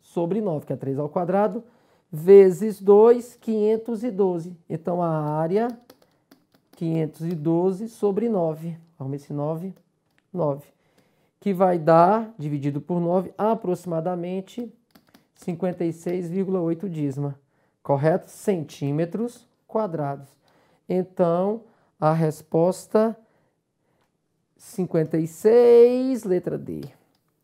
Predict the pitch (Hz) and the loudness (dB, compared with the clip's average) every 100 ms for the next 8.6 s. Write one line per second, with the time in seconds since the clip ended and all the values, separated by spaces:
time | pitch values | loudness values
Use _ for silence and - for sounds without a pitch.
0 | _ _ _ - 214 220 196 175 170 165 | _ _ _ -8 -6 -4 -2 0 -2 -4
1 | 165 160 156 151 - - 175 185 170 170 | -8 -10 -10 -10 -12 -14 -12 -12 -12 -10
2 | 151 151 147 131 139 135 - 127 - _ | -10 -12 -14 -16 -16 -16 -18 -20 -20 _
3 | _ _ _ _ _ 175 175 208 180 - | _ _ _ _ _ -10 -4 -4 -4 -6
4 | 226 240 196 139 - _ _ 170 185 202 | 0 6 6 6 -4 _ _ 2 2 2
5 | 196 214 202 214 196 214 190 190 185 147 | 0 -2 -4 -4 -4 -6 -8 -6 -6 -6
6 | 127 _ _ _ - 175 202 202 185 226 | -10 _ _ _ -4 0 2 0 -4 0
7 | 220 214 202 214 214 214 202 208 202 247 | 0 -2 -4 -4 -4 -6 -6 -8 -6 -8
8 | 202 196 190 190 180 _ | -8 -8 -10 -14 -16 _